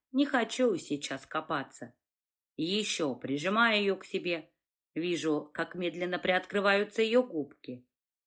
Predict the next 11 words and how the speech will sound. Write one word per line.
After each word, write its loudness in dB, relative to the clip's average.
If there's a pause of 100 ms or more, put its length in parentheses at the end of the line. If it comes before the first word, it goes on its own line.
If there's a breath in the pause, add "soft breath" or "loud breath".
Наклоняюсь, -2 (460)
застываю 6
в -18
паре 6
сантиметров -4
от 0
них. -4 (720)
И -6
хочу, -2 (600)
и 2
боюсь. 6